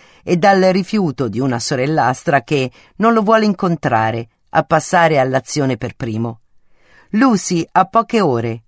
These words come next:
per preparare un bagaglio essenziale, chiudere casa e partire con lui alla volta di una casetta in affitto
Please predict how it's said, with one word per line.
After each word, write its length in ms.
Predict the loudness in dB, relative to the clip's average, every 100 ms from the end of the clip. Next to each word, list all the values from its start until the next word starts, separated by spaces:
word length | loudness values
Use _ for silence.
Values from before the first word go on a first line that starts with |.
| -6
per 180 | -4 -2
preparare 540 | -2 2 4 4 2
un 160 | 0 0
bagaglio 520 | 0 2 2 2 0
essenziale, 840 | -2 -2 -4 -4 -2 -2 -2 -4 -10 _ _ _ -4
chiudere 420 | 0 2 2 2
casa 460 | 2 2 2 0 0 -2
e 140 | -2
partire 500 | 2 0 0 -2 -2
con 220 | 0 0
lui 260 | 0 0 0
alla 180 | 2 2
volta 380 | 2 2 -2
di 100 | -2
una 320 | 0 0 -2 -2
casetta 580 | -4 -2 -2 -4 -2 -4
in 180 | -2 -6
affitto 640 | -8 -10 -12 -6 -6